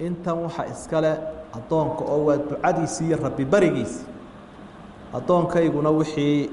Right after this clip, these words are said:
uu i weydiistay waan siinayaa oo wuu leeyahay, ayaa Ilaahay odhanaya subxaanahu wa tacaala.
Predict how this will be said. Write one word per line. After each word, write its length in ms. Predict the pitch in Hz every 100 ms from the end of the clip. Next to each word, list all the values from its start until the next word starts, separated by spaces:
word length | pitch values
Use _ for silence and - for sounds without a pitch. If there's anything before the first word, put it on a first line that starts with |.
| -
uu 80 | 143
i 80 | 139
weydiistay 720 | 135 131 127 127 - 156 147 151 - - - - -
waan 200 | 139 143
siinayaa 720 | - 160 170 143 135 120 139
oo 60 | 143
wuu 180 | 131 143
leeyahay, 360 | 170 - - - - - - -
ayaa 140 | 120 135
Ilaahay 200 | 123 135
odhanaya 380 | 120 120 107 104
subxaanahu 360 | - 110 98
wa 60 | 95
tacaala. 360 | 92 92 80